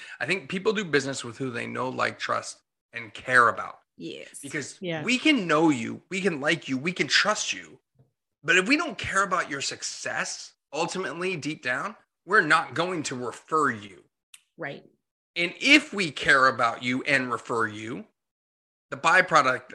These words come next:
Speaker 1: of that is reciprocity. After time, people start to refer back the other
Speaker 2: Yes.
Speaker 1: way.
Speaker 2: Yeah.
Speaker 1: And the core component truly to getting more referrals is to care about other people, so much so that you're not even caring about yourself.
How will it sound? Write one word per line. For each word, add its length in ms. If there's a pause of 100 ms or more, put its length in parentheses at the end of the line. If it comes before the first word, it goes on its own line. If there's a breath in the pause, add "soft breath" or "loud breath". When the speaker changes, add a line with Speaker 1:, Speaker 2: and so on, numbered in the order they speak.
Speaker 1:
of 160
that 360 (180)
is 160
reciprocity. 800 (680)
After 340
time, 640 (140)
people 260
start 240
to 60
refer 360 (100)
back 440 (200)
the 80
other 140
Speaker 2:
Yes. 80
Speaker 1:
way. 260 (540 soft breath)
Speaker 2:
Yeah. 100
Speaker 1:
And 200 (120)
the 140
core 420
component 720 (440)
truly 580
to 80
getting 260
more 220
referrals 400
is 100
to 100
care 220
about 240
other 180
people, 460 (420 loud breath)
so 320
much 220
so 260
that 180
you're 100
not 180
even 220
caring 320
about 260
yourself. 560